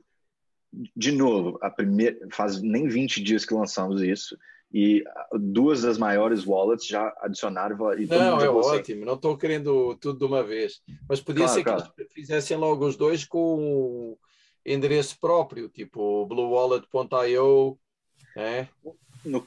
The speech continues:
Speaker 1: no caso do Blue Wallet, até poderia. Eu acho que eles não vão querer, porque eles estão mudando pra uma parte não custodial, que eles não querem ter, é, fu-, fundos dos usuários. É, no caso do Breeze, por exemplo, de novo, eles não são os donos do fundo.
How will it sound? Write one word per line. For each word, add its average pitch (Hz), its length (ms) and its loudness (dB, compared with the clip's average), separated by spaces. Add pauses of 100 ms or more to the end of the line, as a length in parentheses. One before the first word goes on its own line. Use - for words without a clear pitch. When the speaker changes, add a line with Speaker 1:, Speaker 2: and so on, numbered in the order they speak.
(140)
Speaker 1:
no 123 140 -4
caso 107 280 -2
do 120 80 0
Blue 127 220 2
Wallet, 120 340 2
até 117 200 -2
poderia. 127 380 -2
Eu 95 100 2
acho 98 180 -4
que - 60 -6
eles 104 120 -2
não 120 140 -4
vão 120 160 -2
querer, 110 380 -2
porque - 120 -10
eles 117 140 -2
estão 110 160 -6
mudando 101 400 -2
pra 104 100 -8
uma 98 120 -2
parte - 400 -6
não 98 120 -4
custodial, 95 560 -2
que - 80 -6
eles 101 140 -2
não 113 100 -4
querem 104 360 -2
ter, 101 320 0 (280)
é, 90 380 0 (160)
fu-, 98 180 -6 (120)
fundos 110 280 0
dos 101 200 -2
usuários. 104 500 -2 (320)
É, 85 320 2
no 90 140 -2
caso 92 240 -2
do 98 100 -2
Breeze, 107 500 2
por 101 120 -2
exemplo, 95 260 -2
de 104 220 -8
novo, 95 280 0
eles 90 140 0
não 98 140 -2
são 110 240 -4
os 107 100 0
donos 98 320 -2
do 120 100 -2
fundo. 90 380 -4